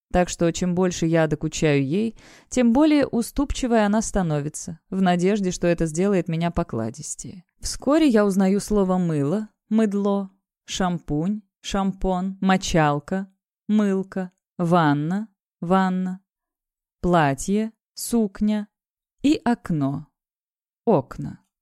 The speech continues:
Похоже, Клара впечатлена тем, как легко я запоминаю слова. Это превращается в игру, которая доставляет удовольствие нам обеим. В конце концов девушка улыбается, демонстрируя ряд красивых белых зубов,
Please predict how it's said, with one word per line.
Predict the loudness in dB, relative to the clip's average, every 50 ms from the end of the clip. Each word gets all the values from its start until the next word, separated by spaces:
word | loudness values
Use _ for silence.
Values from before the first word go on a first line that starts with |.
| _ 0
Похоже, | 0 0 0 -2 -4 -2 -2 -2 -2 -4 -6
Клара | -4 -2 0 2 2 2 2 0
впечатлена | -2 -4 -6 -6 -4 -4 -6 -6 -2 -2 0 2 2 2 2 2 0
тем, | -2 -2 -2 -2 0
как | -2 -2 -4 -2 -2
легко | -2 -2 -2 -4 -4 -2 0
я | 2 2 0
запоминаю | 0 -2 -2 -2 -2 -2 -2 0 0 -2 -2 -4
слова. | -4 -4 -4 -4 -4 -6 -10 -14 -14 -18 _ _ _ _ _ _ _ _ _
Это | -2 0 2 2
превращается | 4 4 4 4 4 2 2 2 2 2 2 2 0 -2 -2
в | 0 0 0
игру, | 0 2 0 0 0
которая | 0 -2 0 0 0 2 2 2
доставляет | 0 -2 -2 0 -2 0 0 2 0 0 0 -2 -4
удовольствие | -4 0 2 2 2 2 0 -2 -2 -2 -4 -2 -2 -2 0
нам | 0 0 0 -2 -2
обеим. | -4 -4 -4 -2 -4 -4 -6 -8 -12 -18 _ _ _ _ _ _ _ _ _ _
В | -6
конце | -2 -2 0 2 0 0
концов | 0 0 -2 -2 -2 -2 -2 0
девушка | 2 2 2 2 0 0 -2 -4
улыбается, | -2 -2 -2 -2 0 0 2 2 2 0 -2 -4 -8 -8 -8 -6
демонстрируя | -2 0 0 2 2 0 -2 -4 -2 0 0 2 2 2 2 2
ряд | 2 2 0 0
красивых | -2 -2 -2 -2 -2 -2 -2 -2 -2 -2
белых | 0 0 0 2 0 -2
зубов, | -2 -4 -4 -2 -2 -2 -4 -4 -8